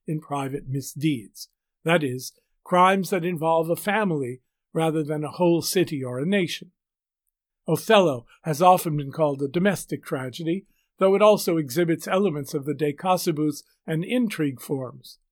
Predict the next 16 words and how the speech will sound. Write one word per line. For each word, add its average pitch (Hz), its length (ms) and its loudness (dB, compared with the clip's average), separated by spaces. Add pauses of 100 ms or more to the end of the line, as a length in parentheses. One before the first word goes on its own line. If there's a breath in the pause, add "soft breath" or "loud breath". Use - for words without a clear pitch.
(840)
Another 202 400 4
example 147 460 -2
of 139 140 -2
this 147 200 -6
type 190 320 0 (440)
is 165 180 -2 (100)
Arden 165 460 2
of 160 140 -6
Faversham, 165 680 -2 (420)
which 160 200 -2
is 151 160 -2
sometimes 156 520 -2
falsely 196 540 -2
ascribed 139 800 -2
to 151 120 -8
Shakespeare. 165 640 -4